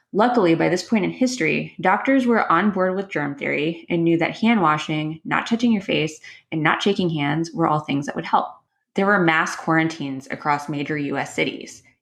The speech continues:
And just like what's happening now, there was also a lot of backlash to these different quarantines. The nineteen eighteen flu came in waves for fifteen months.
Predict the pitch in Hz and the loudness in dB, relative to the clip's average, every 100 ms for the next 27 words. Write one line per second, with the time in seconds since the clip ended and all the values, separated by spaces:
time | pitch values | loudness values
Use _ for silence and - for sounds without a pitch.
0 | - 180 180 208 - - 160 160 160 156 | 0 2 4 2 -2 -8 -2 -2 -2 -4
1 | 147 147 160 156 139 151 175 170 165 160 | -4 -4 -4 -2 0 -2 -2 -2 0 0
2 | 190 175 156 156 165 208 196 196 160 147 | 0 0 2 2 0 2 2 2 2 0
3 | 147 - 156 139 - 143 143 - 143 - | -2 -6 -6 -6 -8 -6 -8 -4 -6 -4
4 | - - - - - _ _ _ 180 185 | -8 -12 -14 -18 -20 _ _ _ 0 2
5 | - 233 226 233 220 226 214 - 233 226 | 4 4 4 2 2 2 0 0 2 2
6 | 220 156 156 156 - 160 156 190 196 - | 2 0 0 -6 -10 -10 -6 -8 -8 -6
7 | 180 165 151 - - - - | -4 -4 -4 -6 -8 -20 -20